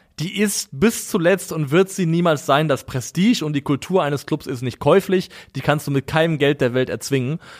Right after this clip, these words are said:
Und, ähm, das merkt einfach P S G, das merken die Fans. Und das ist, glaub ich, ganz viel Frust, der sich da entlädt darüber, dass egal wie viel Kohle du hast, du kannst dir das, was Real Madrid ist, was sie als Institution im Weltfußball sind, das ist nicht käuflich, das kannst du nur erarbeiten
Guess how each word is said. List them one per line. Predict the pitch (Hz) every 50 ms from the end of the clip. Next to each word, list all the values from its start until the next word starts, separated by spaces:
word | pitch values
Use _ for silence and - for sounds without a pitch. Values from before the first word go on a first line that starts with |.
| - _ -
Und, | 123 127 131 127 123 127 127 127 127 127 123 -
ähm, | 139 127 123 123 123 123 120 123 -
das | 147 160 - - -
merkt | 147 147 165 185 -
einfach | - 123 123 - 120 107 -
P | - 123 113
S | 110 110 117
G, | 131 151 170
das | 151 131 -
merken | 135 127 127 - 127
die | 120 120
Fans. | - - 123 127 151 156 -
Und | 135 127
das | 131 143
ist, | 147 -
glaub | 147 139 135
ich, | 131 -
ganz | 131 143 165 -
viel | - 147 127
Frust, | - - 151 156 - -
der | 139 120
sich | 123 110
da | - 127 110 101
entlädt | 110 113 139 165 156 151
darüber, | 123 107 110 101 104 120 147 147 - - - - - -
dass | 123 - 135
egal | 139 147 175 196 240 247 220
wie | 180
viel | - 196 -
Kohle | - 190 208 185 147
du | 127 110 107
hast, | 120 165 175 - - - - - - - _ -
du | 139 131
kannst | - - 160 170 208 220 - - -
dir | 202 196 190 190 190 190 196 196 - _ _ _ _ -
das, | 123 151 165 185 - -
was | 160 156 - - 143
Real | 143 139 135 147 156
Madrid | 151 139 131 131 123 120 127 127 -
ist, | - - 151 220 - - - - - -
was | - 120 123 -
sie | - 139
als | - 120 127 -
Institution | - 139 147 - - 135 - 135 127 - 165 175 170
im | 151 127 135
Weltfußball | 139 160 156 - - 139 - - 135 127 113
sind, | 120 147 165 175 175 175 135
das | 113 -
ist | 143 -
nicht | - 135 - -
käuflich, | - 135 127 127 131 - 170 165 160 -
das | - 131 - -
kannst | - 135 147 - - 143
du | 135
nur | 131 135 135 139 135 - -
erarbeiten | - 92 - - 110 123 143 143 151 147 147 147 147 - 147 143 135